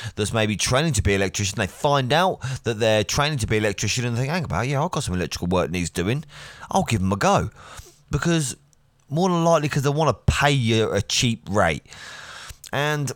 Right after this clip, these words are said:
this unfortunately does happen. Think, "Yeah, I've got a young lad, he's maybe sixteen or seventeen, but he's training to be an electrician." In the customer's eyes sometimes,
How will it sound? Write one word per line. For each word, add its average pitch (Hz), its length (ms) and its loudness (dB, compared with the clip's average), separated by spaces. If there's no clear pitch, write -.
this 135 340 -2
unfortunately 131 640 -2
does 131 280 0
happen. 127 360 0
Think, 113 260 -4
"Yeah, 160 200 2
I've 123 100 -2
got 123 140 0
a 120 40 0
young 135 280 0
lad, 131 260 2
he's 110 140 -2
maybe 113 300 0
sixteen 135 520 -2
or 117 100 0
seventeen, 135 640 -2
but 135 120 0
he's 156 100 0
training 175 340 0
to - 80 0
be 131 120 4
an 127 60 4
electrician." 123 520 0
In 139 120 2
the 127 60 0
customer's 143 540 2
eyes 120 200 4
sometimes, 120 540 0